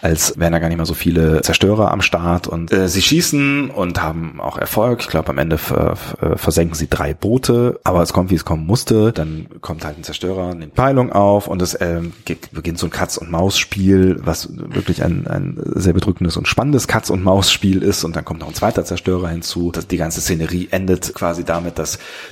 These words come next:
der einzige Ausweg für den Kaloi zu sein scheint, um aus dieser S-, Situation rauszukommen, mit dem Boot, ähm, so tief zu gehen, wie man, äh, vorher noch nie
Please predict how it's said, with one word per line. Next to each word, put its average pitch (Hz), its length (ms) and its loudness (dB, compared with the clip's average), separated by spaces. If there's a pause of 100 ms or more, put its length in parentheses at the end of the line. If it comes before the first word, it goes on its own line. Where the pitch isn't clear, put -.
der 98 80 4
einzige 113 400 0
Ausweg 104 640 4
für - 160 2
den 95 140 2
Kaloi 92 640 4
zu - 120 2
sein 92 360 2
scheint, 92 340 0
um 95 80 -6
aus 87 100 -4
dieser 90 180 2
S-, 90 300 -2
Situation 95 580 2
rauszukommen, 90 920 2
mit 92 180 0
dem 78 140 2
Boot, 87 480 2
ähm, 82 380 0 (200)
so 90 140 2
tief 90 300 0
zu - 140 2
gehen, 82 360 2
wie 82 80 -2
man, 82 360 0 (220)
äh, 82 260 -4 (460)
vorher 85 440 -2 (120)
noch 85 180 -6
nie 90 320 -2